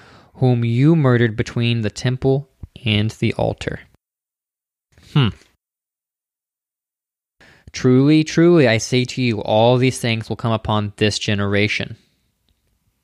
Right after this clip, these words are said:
That's verse thirty-six. "Jerusalem, Jerusalem, who kills the prophets and stones those who are sent to her.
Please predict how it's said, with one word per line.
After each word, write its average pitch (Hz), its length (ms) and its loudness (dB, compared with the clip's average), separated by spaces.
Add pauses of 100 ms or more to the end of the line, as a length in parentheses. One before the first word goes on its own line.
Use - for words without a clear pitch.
(340)
That's 127 200 -2
verse 117 240 0
thirty-six. - 840 -4 (1200)
"Jerusalem, 104 600 -2
Jerusalem, 123 460 2
who 104 120 -4
kills 139 360 2
the 180 100 0
prophets 127 480 0
and 123 100 -4
stones 113 480 -2
those 104 280 -2
who 107 180 -2
are 104 100 -2
sent 139 320 -2
to 113 80 -6
her. - 300 -8